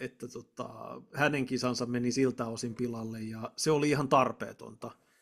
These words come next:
Se oli lopulta, lopulta täysin tarpeetonta, ja Magnussen voisi ehkä, ehkä käydä hyllyllä vähän aikaa, mutta kyllä se to-, tosiaan, tässä on aika monta kisa-aikaa saada ne kaksi lisäpistettä vielä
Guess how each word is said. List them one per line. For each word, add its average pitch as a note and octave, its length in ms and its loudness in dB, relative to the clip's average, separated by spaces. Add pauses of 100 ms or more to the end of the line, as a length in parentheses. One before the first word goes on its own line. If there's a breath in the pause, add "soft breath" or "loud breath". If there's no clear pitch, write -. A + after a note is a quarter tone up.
(120)
Se - 120 2
oli D3 140 8
lopulta, C3 580 2
lopulta B2 360 -2
täysin A#2 360 -8
tarpeetonta, A2+ 680 -10
ja A#2 80 -6
Magnussen B2 580 -8
voisi B2 260 -8
ehkä, - 240 -10 (560 soft breath)
ehkä G#3 300 4
käydä E3+ 280 2
hyllyllä C3 640 2
vähän C3+ 280 0
aikaa, A#2 340 -4
mutta B2+ 360 -2 (100)
kyllä C3 160 2
se D3 100 -6
to-, E3 160 -4
tosiaan, C#3+ 600 2 (140)
tässä C#3 220 0
on D3+ 60 0
aika D3 200 2
monta C#3 200 -2
kisa-aikaa B2+ 640 2
saada A#2+ 280 2
ne A#2 120 -6
kaksi B2+ 340 0
lisäpistettä A#2 760 -2
vielä A2+ 300 -4